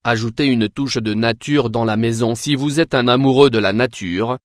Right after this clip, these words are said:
vous ne pouvez pas manquer une petite décoration avec des plantes et des fleurs. Elles apportent également de la couleur et vous aident à vous détendre.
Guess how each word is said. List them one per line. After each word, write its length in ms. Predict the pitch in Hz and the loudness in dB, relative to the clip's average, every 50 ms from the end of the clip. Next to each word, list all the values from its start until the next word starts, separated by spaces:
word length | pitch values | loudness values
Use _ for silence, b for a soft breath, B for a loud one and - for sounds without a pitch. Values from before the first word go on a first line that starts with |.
| _ _ | _ _
vous 220 | - 117 120 139 147 | -10 -4 -2 0 2
ne 100 | 139 131 | 2 2
pouvez 320 | 113 - 131 123 127 123 | 0 0 -2 2 2 2
pas 160 | 113 156 151 | 4 2 0
manquer 340 | 135 127 123 117 117 - 165 | 2 2 0 -2 0 0 0
une 240 | 170 160 127 117 113 | 0 0 0 -2 -2
petite 440 | 113 - 147 - - 151 127 - 110 | -2 -4 -8 -8 -8 -10 -6 -6 -6
décoration 720 | 98 101 127 127 - 147 127 123 113 - - - 190 180 | -4 -4 -6 -2 -2 0 0 0 -2 -2 0 2 2 2
avec 240 | 160 127 120 110 113 | 4 2 0 -2 -2
des 160 | 117 117 117 | -2 -2 -2
plantes 400 | 117 - 143 143 139 139 127 - | -2 0 4 4 4 4 4 2
et 80 | - 127 | -2 -2
des 100 | 123 127 | -2 -2
fleurs. 460 | 117 - - 101 82 73 73 67 60 - _ _ _ _ _ _ _ _ | -4 -4 -8 -8 -8 -8 -10 -12 -16 -20 _ _ _ _ _ _ _ _
Elles 260 | - 120 120 117 113 127 | 0 0 0 2 2 0
apportent 380 | 123 - - 180 175 - - | 0 2 0 -2 -2 -2 -4
également 460 | 139 123 117 120 117 120 127 139 160 | -4 0 2 2 2 4 2 0 0
de 80 | 165 143 | 0 0
la 120 | 127 120 | 0 0
couleur 480 | 113 - 131 120 113 98 98 107 120 120 | -2 0 -2 0 2 2 2 0 0 -2
et 60 | 127 | -4
vous 260 | 127 139 147 139 143 | -4 -4 -2 2 4
aident 160 | 170 175 151 139 | 4 4 4 2
à 80 | 120 | -2
vous 160 | 117 131 170 | -2 -2 -4
détendre. 600 | 165 156 156 - - 95 87 85 85 80 78 73 | -2 -2 -4 -4 -6 -12 -12 -12 -14 -16 -16 -16